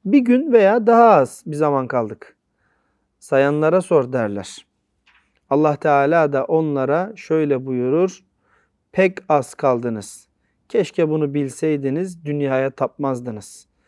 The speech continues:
Sizi boşuna yarattığımızı, bize dönmeyeceğinizi mi sandınız?"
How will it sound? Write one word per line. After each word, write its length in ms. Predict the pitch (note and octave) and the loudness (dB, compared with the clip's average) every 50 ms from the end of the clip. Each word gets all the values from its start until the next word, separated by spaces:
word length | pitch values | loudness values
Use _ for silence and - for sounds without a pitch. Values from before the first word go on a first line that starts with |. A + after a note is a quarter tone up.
| _ _ _ _ _ _ | _ _ _ _ _ _
Sizi 440 | - - - D3 C3+ D3 D3 C#3+ C#3 | -14 -10 -10 -8 -4 -4 -4 -2 0
boşuna 380 | C#3 C3+ - - D#3 D3+ C#3+ | 0 -2 -2 -4 -6 -4 -2
yarattığımızı, 1000 | C#3 C3+ C3 C3 B2+ B2+ - _ - C3 B2 A#2 A#2 A#2 A2+ C3 D#3 F3 G#3 G3+ _ _ _ _ _ _ _ _ C#3+ | -2 -2 -2 -2 -2 -4 -6 _ -6 -4 -4 -4 -6 -8 -6 -6 -6 -6 -8 -10 _ _ _ _ _ _ _ _ -14
bize 380 | C3+ B2+ C#3+ C#3+ C3 B2+ B2 | -10 -4 -2 -2 -2 0 0
dönmeyeceğinizi 960 | D3 D#3+ E3+ E3 D3+ C#3 C3 B2+ A#2+ B2 B2 B2 A#2 A#2 A2+ A#2 A2+ A2 A#2 | 0 0 0 -2 -4 -6 -4 -4 -4 -2 -4 -4 -4 -4 -6 -8 -8 -8 -10
mi 100 | A2 G#2+ | -10 -12
sandınız?" 760 | G#2 - A2+ G#2 G#2 G2+ G#2 F#2+ F2+ - - - - - - | -12 -12 -12 -12 -10 -12 -12 -14 -14 -16 -18 -20 -20 -20 -20